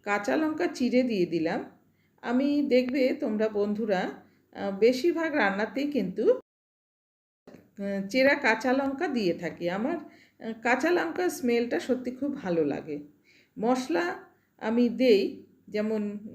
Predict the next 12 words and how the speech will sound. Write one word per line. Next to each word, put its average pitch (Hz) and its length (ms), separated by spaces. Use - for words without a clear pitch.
জিরে 254 340
বা 214 140
ধনে 240 400
যে 202 180
মশলাই 196 460
আমি 294 140
ইউজ 220 300
করি, 202 280
তার 196 180
সাথে 208 320
তো 214 160
আমি 202 440